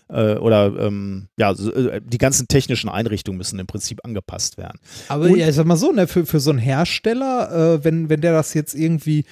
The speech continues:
Speaker 2: versucht zu realisieren und, äh, damit ein Alleinstellungsmerkmal am Markt weltweit hätte, ne, wissenschaftlich gestützt, kann ich mir vorstellen, dass sich das
Speaker 1: Mhm.
Speaker 2: lohnt, oder?
Speaker 1: Ja, man muss noch einen Disclaimer machen.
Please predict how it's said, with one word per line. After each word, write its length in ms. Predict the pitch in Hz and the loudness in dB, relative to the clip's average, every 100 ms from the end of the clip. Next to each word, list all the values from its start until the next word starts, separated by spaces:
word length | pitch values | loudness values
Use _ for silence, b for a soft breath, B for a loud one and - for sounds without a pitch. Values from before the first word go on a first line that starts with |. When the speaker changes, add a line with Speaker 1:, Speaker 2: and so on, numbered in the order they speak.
| B B | B B
Speaker 2:
versucht 380 | - 131 175 - | -4 -2 -2 -2
zu 140 | 165 | -2
realisieren 840 | 143 147 131 131 113 127 147 226 226 | 2 2 2 0 -2 0 2 2 0
und, 200 | 160 190 | 0 2
äh, 300 | 165 156 147 | 4 4 4
damit 260 | 151 165 | 2 2
ein 180 | 160 156 | 0 -2
Alleinstellungsmerkmal 1160 | 143 139 143 233 - 220 151 - 143 127 143 139 | -2 -2 0 -2 0 0 0 0 0 0 -2 -2
am 180 | 131 127 | -2 -2
Markt 440 | 131 131 - 120 | -2 -4 -2 2
weltweit 680 | 147 151 127 131 208 - - | 4 2 0 2 0 -2 -2
hätte, 460 | 135 - 202 320 233 | -2 0 0 0 -4
ne, 340 | 147 165 233 294 | -2 0 0 -2
wissenschaftlich 720 | 160 156 196 180 160 151 - | -4 -4 -2 -2 -2 -6 -8
gestützt, 680 | 139 - 175 240 - - - b b b b b b _ - | -10 0 0 2 -4 -10 -14 b b b b b b _ -2
kann 120 | 165 | 2
ich 40 | |
mir 80 | 151 | 2
vorstellen, 360 | - 139 160 165 | 2 2 2 2
dass 120 | 165 | 0
sich 100 | 165 | -2
das 180 | 175 156 | -2 0
Speaker 1:
Mhm. 60 | |
Speaker 2:
lohnt, 420 | 226 220 123 117 | 0 0 -4 -6
oder? 360 | 170 143 156 254 b b b - | -6 -4 -4 -6 b b b 0
Speaker 1:
Ja, 260 | 120 143 | 2 2
man 160 | 170 143 | 0 0
muss 180 | 175 - | 0 2
noch 160 | 180 | 0
einen 120 | 208 123 | 0 -4
Disclaimer 500 | 117 - 120 117 117 | -6 -2 0 0 0
machen. 340 | 117 117 180 | -2 -4 -6